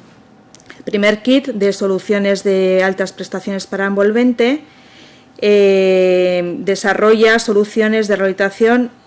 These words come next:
eh, industrializadas. Eh, por una parte, desarrolla,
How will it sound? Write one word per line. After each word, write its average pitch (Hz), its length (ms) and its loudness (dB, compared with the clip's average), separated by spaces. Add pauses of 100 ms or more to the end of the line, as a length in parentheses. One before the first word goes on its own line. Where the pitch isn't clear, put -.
(100)
eh, 185 120 -4
industrializadas. 165 1200 -6 (640)
Eh, 170 1200 0 (100)
por 185 160 -2
una 196 240 -2
parte, 202 1000 0 (140)
desarrolla, 196 840 -2